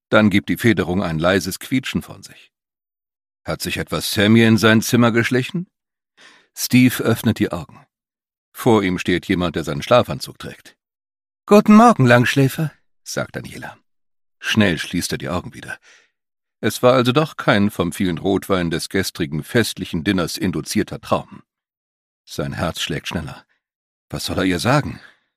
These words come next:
Soll er sich für die schöne Nacht bedanken?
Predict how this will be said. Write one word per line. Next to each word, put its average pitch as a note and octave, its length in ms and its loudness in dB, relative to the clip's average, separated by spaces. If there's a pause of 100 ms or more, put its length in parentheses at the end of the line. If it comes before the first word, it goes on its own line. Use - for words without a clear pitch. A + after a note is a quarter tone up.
(160)
Soll A#2 280 0
er A#2 80 6
sich A#2+ 180 2
für A#2 100 2
die G#2 160 2
schöne A#2 360 4
Nacht G#2+ 280 0
bedanken? A2 560 -2